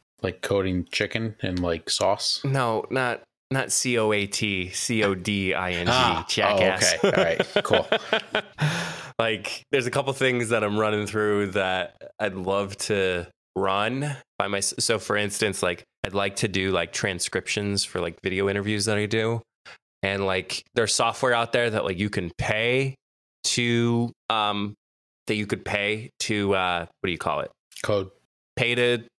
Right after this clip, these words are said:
Speaker 2: code and, and get the transcription, but, like, there's just nothing more rewarding than, like, building something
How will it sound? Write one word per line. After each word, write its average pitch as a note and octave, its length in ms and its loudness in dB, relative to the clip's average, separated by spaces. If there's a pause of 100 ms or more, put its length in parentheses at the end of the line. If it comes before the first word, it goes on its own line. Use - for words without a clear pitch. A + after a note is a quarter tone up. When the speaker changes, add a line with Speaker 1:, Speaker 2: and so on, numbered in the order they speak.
(100)
Speaker 2:
code B2+ 460 4
and, G2+ 360 -2
and G2 100 -2
get G#2+ 120 -4
the A2 60 -4
transcription, A#2 680 -2
but, G2+ 160 0
like, E2+ 180 -4 (600)
there's C3 120 0
just C#3+ 200 0
nothing D3+ 280 2
more B2+ 180 4
rewarding A2 640 2
than, F#2+ 200 0
like, F2+ 240 -4
building G2 260 0
something F#2 560 -2